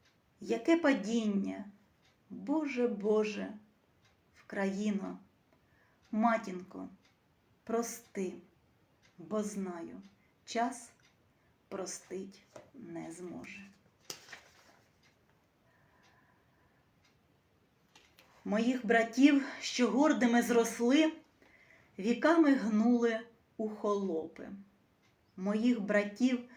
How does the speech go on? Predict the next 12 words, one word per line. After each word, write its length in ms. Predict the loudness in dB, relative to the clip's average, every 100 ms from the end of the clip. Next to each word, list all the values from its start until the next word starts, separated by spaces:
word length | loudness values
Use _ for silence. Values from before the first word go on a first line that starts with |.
| -20 -20 -20 _
циклони 600 | -4 -2 0 0 2 2
рознесли 840 | 2 0 -2 -4 -4 -2 0 -2 -8 _ _ _ _ _
по 120 | -6
всіх 500 | -6 0 2 2 -2
Канадах 600 | -6 -4 -4 -6 -6 -6 -8 -20 _ _ _ -12
і 60 |
Європах. 880 | -10 -10 -10 -14 -14 -18 -20 -20 _ _ _ _ _ _ _ _ _
Моїх 400 | -4 -2 0 0
братів 640 | 0 -2 -2 0 0 -2 -10 -18 -20 -20
стріляв 640 | -6 0 2 6 4 4
підступний 840 | -4 -6 -4 -4 -2 -2 -4 -6 0
кат, 440 | 2 4 2 -4